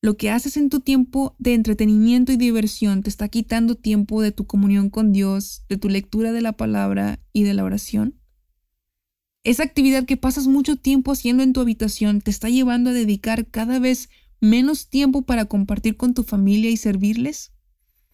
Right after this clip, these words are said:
¿Las cosas que haces con tus amigos y los lugares a los que vas con ellos te está haciendo retirarte cada vez más de la familia de la fe en tu iglesia local y has dejado de asistir a las reuniones de oración o a los estudios bíblicos o la reunión de la iglesia los domingos?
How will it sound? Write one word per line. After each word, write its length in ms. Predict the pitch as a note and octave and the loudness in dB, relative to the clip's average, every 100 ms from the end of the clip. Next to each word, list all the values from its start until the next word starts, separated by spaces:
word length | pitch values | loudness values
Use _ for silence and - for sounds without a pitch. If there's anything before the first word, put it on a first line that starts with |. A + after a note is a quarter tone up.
| _ _ _ _ - - _ | _ _ _ _ -20 -20 _
¿Las 160 | - A3 | -4 -2
cosas 260 | B3+ D#4+ - | 0 -2 -2
que 100 | A#3 | -2
haces 180 | C4 | 0
con 140 | C4+ C4+ | 0 0
tus 160 | A3 | 0
amigos 580 | G3+ F#3+ G#3 G#3+ G#3+ G#3 | 0 2 2 2 0 0
y 40 | G#3+ | 0
los 140 | G3+ | 2
lugares 360 | G3+ G#3+ A#3+ B3 | 2 2 0 0
a 40 | |
los 140 | G#3+ | 0
que 100 | - | 0
vas 180 | G3+ A3 | -2 -2
con 180 | - A3 | -2 0
ellos 380 | B3 A#3 G3+ - | 2 2 0 -4
te 80 | G#3 | -6
está 160 | - | -4
haciendo 340 | G#3+ B3+ B3 B3+ | -2 2 2 2
retirarte 640 | A#3+ A3 G#3 G#3 - G#3 | 0 0 0 -2 -2 -4
cada 260 | G#3+ G#3+ A#3 | -4 -4 -2
vez 200 | A#3 A3+ | 0 2
más 340 | A3 A3 - | 2 0 -2
de 80 | G#3 | -2
la 140 | G3+ | 0
familia 380 | G3+ G3+ G#3 A#3 | 0 2 2 2
de 100 | A3 | 0
la 100 | G#3 | 0
fe 160 | - G#3 | 0 0
en 140 | G#3 | 0
tu 60 | G#3+ | 2
iglesia 320 | G#3 G#3 A3 | 0 0 0
local 440 | G#3 G3+ G3+ G3+ - - - - - | 0 -2 -2 -2 -4 -14 -20 -20 -2
y 80 | A3 | 0
has 80 | G#3+ | 2
dejado 340 | A#3+ B3 B3 | 0 0 0
de 100 | B3 | 0
asistir 380 | A3 G#3 - A3 | 2 2 0 0
a 40 | |
las 160 | A3+ G#3 | 0 0
reuniones 420 | G3+ G3 G#3 A3 | 2 2 2 0
de 60 | A3 | 0
oración 760 | G#3+ - G#3+ G#3 G3+ G3+ G#3 - _ - _ | -2 -2 0 2 2 2 0 -4 _ -20 _
o 120 | - | -2
a 20 | G3+ | 0
los 140 | G3+ | 0
estudios 380 | - A3+ A#3 G3+ | -2 0 2 2
bíblicos 600 | G#3+ A3 G#3 G#3 G#3+ G3+ | 2 2 2 0 -4 -2
o 60 | G3+ | 0
la 100 | G3+ | 2
reunión 440 | G3+ G3 G#3 A3+ | 4 4 4 4
de 80 | A#3+ | 2
la 80 | A#3 | 2
iglesia 340 | G#3 G#3 A#3 | 2 0 0
los 140 | A3 | 0
domingos? 580 | G#3+ G#3 A3 C4 D#4 - | 2 2 2 -2 -8 -16